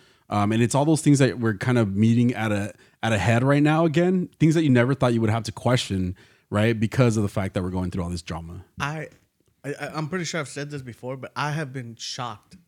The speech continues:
Speaker 2: at how many people don't believe in evolution.
Speaker 1: Mm-hmm, mm-hmm.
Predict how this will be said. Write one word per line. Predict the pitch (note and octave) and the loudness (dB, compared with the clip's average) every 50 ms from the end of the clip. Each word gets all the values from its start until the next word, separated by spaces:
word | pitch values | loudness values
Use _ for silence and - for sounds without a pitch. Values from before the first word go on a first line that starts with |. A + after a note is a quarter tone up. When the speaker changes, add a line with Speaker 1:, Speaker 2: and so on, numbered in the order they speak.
| _ | _
Speaker 2:
at | - A#2 A2+ G2 | -12 -10 -10 -10
how | - - D3 C3+ | -12 -10 -8 -8
many | B2+ B2+ B2+ A#2+ | -6 -8 -8 -10
people | - - B2 - B2 A2+ | -12 -14 -16 -16 -16 -14
don't | A2+ A2+ A2 | -14 -14 -14
believe | A2+ A2 A2 G2+ G#2+ | -14 -14 -16 -16 -16
in | G#2 | -16
evolution. | G#2+ G2 F2+ G2 G#2 G#2 - - A2 - - | -18 -16 -16 -16 -16 -16 -18 -20 -18 -10 -6
Speaker 1:
Mm-hmm, | G#2 G#2 F#2 F2 F#2 F#2 F#2 F#2 F2+ F2+ F2 F2 - _ - - | -6 -6 -4 -4 -6 -6 -6 -6 -8 -8 -10 -14 -16 _ -16 -14
mm-hmm. | G#2 F2+ E2+ F#2 F2+ F2+ F2+ F2+ | -12 -10 -8 -8 -8 -8 -10 -12